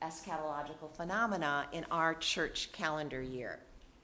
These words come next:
We are doing the same thing. Today is the first day of Advent, where we are not just celebrating the incarnation, but we're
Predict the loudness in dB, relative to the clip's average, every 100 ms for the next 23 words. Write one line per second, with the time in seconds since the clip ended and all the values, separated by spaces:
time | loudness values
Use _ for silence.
0 | -20 -16 -2 4 4 2 0 0 -2 -2
1 | -4 -6 -8 -8 -8 -6 -2 -2 -2 -6
2 | -8 -10 -8 -4 -4 -4 -6 -2 -2 -2
3 | -4 -6 -2 -2 -2 -4 -8 -10 -10 -10
4 | -14 -18 -18 -6 0 2 2 2 2 2
5 | 2 0 -2 -6 -14 -20 -20 -20 -8 -2
6 | 0 0 0 -2 0 2 0 -2 -2 -2
7 | -6 -8 -8 -6 -6 -6 -6 -6 -8 -6
8 | -8